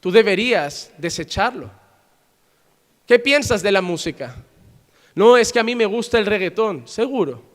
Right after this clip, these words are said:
Te digo frases de canciones como "Vamos a ser felices los cuatro".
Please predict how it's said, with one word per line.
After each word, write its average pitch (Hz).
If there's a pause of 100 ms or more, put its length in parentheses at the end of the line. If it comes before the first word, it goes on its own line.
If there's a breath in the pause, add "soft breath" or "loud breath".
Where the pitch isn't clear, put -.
(920)
Te 147
digo 208
frases 202
de 196
canciones 196
como 185
"Vamos 185
a 190
ser 180
felices 185
los 170
cuatro". 247